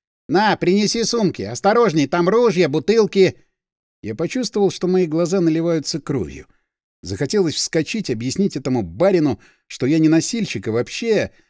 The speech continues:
Но Пупс опередил. "Вам не понадобится ружье. Вот, смотрите".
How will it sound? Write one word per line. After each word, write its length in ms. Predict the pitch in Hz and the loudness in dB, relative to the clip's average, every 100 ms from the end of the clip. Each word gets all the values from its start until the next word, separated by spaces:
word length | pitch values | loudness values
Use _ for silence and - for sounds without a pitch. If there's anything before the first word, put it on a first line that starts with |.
| _ _ | _ _
Но 160 | 214 247 | -8 -6
Пупс 300 | 220 214 - | -4 -4 -2
опередил. 560 | 170 180 185 131 78 - _ _ _ _ | 0 2 2 -2 -6 -10 _ _ _ _
"Вам 360 | 175 214 254 262 | -2 4 4 4
не 100 | 254 | 2
понадобится 600 | 240 262 226 208 - 220 | 2 2 2 2 2 2
ружье. 400 | 220 110 98 98 | 2 0 -2 -2
Вот, 240 | 226 254 | 0 0
смотрите". 600 | - 269 226 156 - 82 | 2 0 2 -2 -2 -8